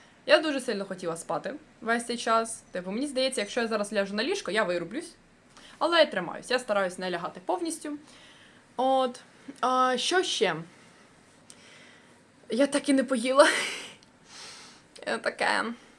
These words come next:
А зате я купила білети в Київ. Я позвонила своїм друзям. Ми поговорили, і я їду до них в Київ на два дні.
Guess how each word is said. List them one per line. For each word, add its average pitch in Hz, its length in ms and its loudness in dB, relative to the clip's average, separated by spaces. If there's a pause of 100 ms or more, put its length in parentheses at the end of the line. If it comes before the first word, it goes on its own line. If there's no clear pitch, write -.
(360)
А - 100 2
зате 269 320 6
я 294 100 6
купила 285 320 4
білети 220 400 0
в - 60 -14
Київ. 160 280 -8 (260)
Я 202 120 2
позвонила 208 460 -2
своїм 196 320 -6
друзям. 269 320 -6 (680)
Ми 254 120 0
поговорили, 208 600 0 (360)
і 294 180 -2
я 226 120 0
їду 220 220 -2
до 202 120 -4
них 190 140 -6
в - 80 -20
Київ 370 240 -2
на 240 100 -2
два 214 140 -2
дні. 170 240 -10